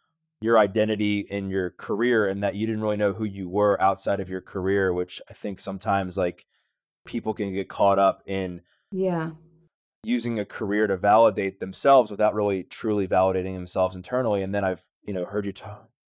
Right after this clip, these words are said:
Speaker 2: Oh, interesting. I've never thought about it that way.
Speaker 1: I mean, I guess it's just, just my, my, my opinion, and that sometimes, like, our career identifies us and people get lost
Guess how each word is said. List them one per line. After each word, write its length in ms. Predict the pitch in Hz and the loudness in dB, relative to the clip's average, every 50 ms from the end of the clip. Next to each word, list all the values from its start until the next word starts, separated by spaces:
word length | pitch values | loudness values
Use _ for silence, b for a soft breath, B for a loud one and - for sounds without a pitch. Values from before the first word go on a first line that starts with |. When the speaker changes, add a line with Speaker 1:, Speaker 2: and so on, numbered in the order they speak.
| _ _ _ _ - | _ _ _ _ -4
Speaker 2:
Oh, 480 | 220 240 262 285 311 320 285 247 208 175 | 0 2 2 2 2 2 2 0 0 -2
interesting. 680 | 202 240 311 320 - 349 349 330 - - 247 220 202 196 | -2 -4 -4 -4 -4 -4 -4 -4 -4 -2 -2 -2 0 0
I've 80 | 202 | 0
never 240 | 214 233 240 240 226 | 0 0 0 -2 -2
thought 240 | 196 208 190 240 285 | 0 0 0 0 0
about 200 | 240 170 151 135 | -2 -2 -4 -4
it 120 | 139 - | -6 -8
that 200 | - 143 131 - | -8 -10 -10 -10
way. 260 | 95 117 139 165 175 _ _ _ _ _ _ _ - | -12 -14 -14 -14 -18 _ _ _ _ _ _ _ -10
Speaker 1:
I 40 | 110 | -6
mean, 120 | 110 110 | -2 0
I 80 | 113 113 | 0 2
guess 200 | 120 113 - - | 0 -2 -4 -4
it's 100 | 110 107 | -12 -12
just, 140 | 117 98 - | -12 -10 -10
just 140 | 101 92 | -8 -2
my, 340 | 107 104 101 101 98 92 - _ _ _ _ _ _ _ _ _ _ _ | 0 2 2 2 2 0 -4 _ _ _ _ _ _ _ _ _ _ _
my, 280 | - 104 101 101 98 92 - | 0 2 4 4 2 0 0
my 180 | 101 101 101 | 0 2 2
opinion, 440 | 101 95 - - 123 123 117 107 101 | 2 0 -2 -4 -4 -4 -2 -4 -4
and 100 | 98 98 | -2 0
that 160 | 95 95 92 | 0 -2 -2
sometimes, 540 | - - 110 110 - 117 110 104 104 101 95 | -2 -6 -8 -6 -2 0 0 0 0 0 -2
like, 180 | 104 98 95 _ - | -2 -2 -2 _ 2
our 220 | 98 104 101 101 | 2 4 4 2
career 680 | 98 - - 107 95 98 104 110 107 104 101 98 92 _ _ _ _ _ _ _ _ - | 0 -4 -8 -6 -2 0 0 2 2 2 2 0 0 _ _ _ _ _ _ _ _ -6
identifies 640 | 98 92 104 113 139 139 - 107 92 87 85 82 | -4 0 0 0 0 2 2 4 4 4 2 2
us 180 | 92 90 - - | -2 -4 -4 -6
and 80 | 92 87 | -14 -12
people 260 | - 110 107 107 101 | -12 -10 -8 -6 -4
get 200 | 95 92 80 - | -4 -4 -4 -4
lost 600 | 80 85 90 104 113 104 92 87 - - - _ | -2 0 2 4 4 4 4 2 0 -4 -16 _